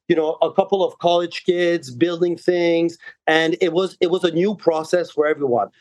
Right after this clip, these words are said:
Now you have guys with ten years of experience in the industry building on, on Bitcoin.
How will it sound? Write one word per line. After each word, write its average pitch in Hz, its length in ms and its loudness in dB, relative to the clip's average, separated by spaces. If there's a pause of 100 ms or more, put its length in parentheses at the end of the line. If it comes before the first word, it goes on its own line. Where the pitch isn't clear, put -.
(160)
Now 247 280 4
you 220 160 2
have 143 240 0
guys 170 460 2 (180)
with 147 140 0 (120)
ten 269 240 4
years 247 340 2
of 160 140 2
experience 196 600 0
in 156 120 0
the 151 160 2
industry 196 500 0
building 190 440 2
on, 151 200 2
on 147 180 0
Bitcoin. 139 480 0